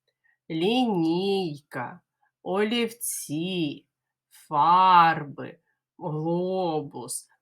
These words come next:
ножиці, так? Резинка, простий олівець. А чи потрібні будуть нам в школі автомобіль, лялька, е, літачок, будильник, м'ячик, зайчик?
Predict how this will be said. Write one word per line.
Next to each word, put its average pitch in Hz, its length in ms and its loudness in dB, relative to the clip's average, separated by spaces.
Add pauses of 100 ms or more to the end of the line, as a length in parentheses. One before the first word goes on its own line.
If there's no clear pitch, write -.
ножиці, 160 1400 -2
так? 254 400 0 (280)
Резинка, 165 880 -2
простий 185 1000 -6
олівець. 160 840 -6 (380)
А 226 120 -2
чи 311 180 -4
потрібні 330 500 0
будуть 247 360 -4
нам 233 240 0
в 220 100 -10
школі 202 400 -2
автомобіль, 175 1300 -4 (280)
лялька, 170 840 0 (320)
е, 170 520 0 (220)
літачок, 196 1300 -4 (100)
будильник, 180 1000 -6
м'ячик, 160 840 -4
зайчик? 180 840 -4